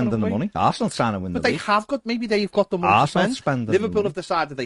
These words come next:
Speaker 2: haven't got the money to spend.
Speaker 1: So they
Speaker 2: And
Speaker 1: can't,
Speaker 2: they are
Speaker 1: they're
Speaker 2: still
Speaker 1: not trying to win the league
Speaker 2: Well,
Speaker 1: then.
Speaker 2: they are,
Speaker 1: They're
Speaker 2: they're trying
Speaker 1: trying to finish as high as they can.
Speaker 2: But they've, w-, they've won the league doing that,
Speaker 1: Yeah,
Speaker 2: though.
Speaker 1: that, it was an anomaly. Leicester won the league, but Leicester weren't trying to win it. It was an, Liverpool
Speaker 2: But it
Speaker 1: winning
Speaker 2: wa-,
Speaker 1: the league
Speaker 2: wasn't
Speaker 1: was
Speaker 2: an
Speaker 1: an
Speaker 2: anomaly.
Speaker 1: anomaly.
Speaker 2: You can't say
Speaker 1: Well, it
Speaker 2: it's,
Speaker 1: was.
Speaker 2: no, hang on, hang on.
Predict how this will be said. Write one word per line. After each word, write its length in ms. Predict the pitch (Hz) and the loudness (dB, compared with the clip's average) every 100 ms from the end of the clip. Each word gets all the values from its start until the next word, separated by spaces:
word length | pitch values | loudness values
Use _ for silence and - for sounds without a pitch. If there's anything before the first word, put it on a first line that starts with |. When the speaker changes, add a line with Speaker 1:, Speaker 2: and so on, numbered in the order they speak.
| - | -6
Speaker 2:
haven't 300 | - 170 220 | -6 -6 -6
got 160 | 226 | -8
the 80 | 226 | -8
money 160 | 220 220 | -8 -8
to 100 | 208 | -10
spend. 240 | - 208 | -6 -2
Speaker 1:
So 120 | 214 | 0
they 100 | 147 | 0
Speaker 2:
And 60 | 151 | 0
Speaker 1:
can't, 220 | - 156 | 2 4
Speaker 2:
they 40 | 185 | 4
are 40 | |
Speaker 1:
they're 60 | 185 | 2
Speaker 2:
still 120 | 147 | 2
Speaker 1:
not 160 | 143 - | 2 2
trying 360 | - 135 147 151 | 0 0 2 -2
to 140 | 175 | -4
win 160 | 165 160 | -4 -2
the 80 | |
league 180 | 127 135 | 0 0
Speaker 2:
Well, 60 | 240 | 0
Speaker 1:
then. 100 | 247 | -2
Speaker 2:
they 60 | |
are, 80 | 226 | 0
Speaker 1:
They're 80 | 269 | -2
Speaker 2:
they're 80 | 262 | -4
trying 160 | - | 0
Speaker 1:
trying 240 | 147 151 160 | 2 4 2
to 60 | |
finish 420 | 156 160 143 135 - | 0 -2 -2 -4 -10
as 160 | 123 | -6
high 200 | 110 113 | 0 0
as 100 | 117 | 0
they 100 | - | -4
can. 220 | 110 113 156 | -6 -6 -6
Speaker 2:
But 80 | |
they've, 120 | 240 208 | -8 -4
w-, 220 | 214 220 | -4 -4
they've 280 | 165 185 214 | -10 -8 -8
won 280 | 175 185 208 | -2 -2 -2
the 80 | 240 | -4
league 320 | 262 262 160 - | -4 -4 -6 -2
doing 280 | 160 214 254 | 0 0 -6
that, 100 | 262 | -6
Speaker 1:
Yeah, 80 | - | -2
Speaker 2:
though. 100 | 277 | -2
Speaker 1:
that, 140 | 254 | -4
it 100 | 104 | -16
was 120 | - | -12
an 80 | 120 - | -12 -4
anomaly. 500 | 120 117 110 120 135 | 0 2 2 2 0
Leicester 320 | 127 139 - | -2 -2 -2
won 220 | 151 151 | -2 -2
the 60 | 151 | -2
league, 200 | 151 151 | -2 -2
but 80 | 120 | -4
Leicester 320 | 120 - 139 | -6 -6 -6
weren't 240 | 135 139 | -6 -6
trying 280 | - 135 135 | -4 -4 -2
to 60 | 131 | -2
win 140 | 127 | -2
it. 40 | 127 | -2
It 20 | |
was 80 | 131 | 0
an, 160 | 135 135 | 0 4
Liverpool 440 | 156 170 190 180 | 2 4 2 2
Speaker 2:
But 20 | |
it 40 | 151 | 2
Speaker 1:
winning 240 | 131 135 | 2 2
Speaker 2:
wa-, 60 | 117 | 4
Speaker 1:
the 40 | |
league 240 | 120 123 | 4 4
Speaker 2:
wasn't 300 | 311 311 311 | 4 2 2
Speaker 1:
was 140 | 120 107 | 2 4
Speaker 2:
an 140 | 127 | 6
Speaker 1:
an 0 | |
Speaker 2:
anomaly. 140 | 117 110 | 6 8
Speaker 1:
anomaly. 360 | 110 120 135 | 6 6 6
Speaker 2:
You 40 | 143 | 4
can't 120 | 185 | 2
say 80 | - | 4
Speaker 1:
Well, 60 | 247 | 4
it 60 | |
Speaker 2:
it's, 100 | 254 | 4
Speaker 1:
was. 160 | 320 370 | 4 4
Speaker 2:
no, 140 | 196 185 | 4 -2
hang 160 | 165 | -4
on, 100 | 127 | -6
hang 180 | 117 147 | -6 -4
on. 140 | 131 | -6